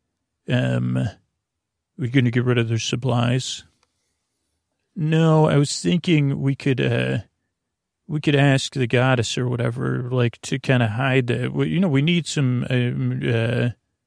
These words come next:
spiritual help or whatever, that we're dealing with some sort of other belief system. Yeah, these people are far from believing in math. Uh,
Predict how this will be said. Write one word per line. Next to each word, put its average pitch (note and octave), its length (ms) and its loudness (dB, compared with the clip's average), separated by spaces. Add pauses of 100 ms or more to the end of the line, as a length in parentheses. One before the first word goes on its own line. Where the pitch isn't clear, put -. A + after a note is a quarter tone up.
(160)
spiritual C#3+ 640 -2
help D3 320 2
or B2 60 -2
whatever, A#2+ 680 -2
that B2+ 180 2
we're C3 120 0
dealing C3+ 320 2
with B2+ 100 2
some - 180 -4
sort B2+ 280 -2
of A#2+ 100 -6
other B2+ 240 2
belief B2+ 380 0
system. A#2+ 720 -4 (1500)
Yeah, - 140 -2
these C3 220 -4
people A#2 300 0
are A2 120 -2
far C3 340 2
from B2 220 -6
believing A#2+ 460 -4
in A#2+ 200 -4
math. A#2+ 500 0
Uh, B2 360 -6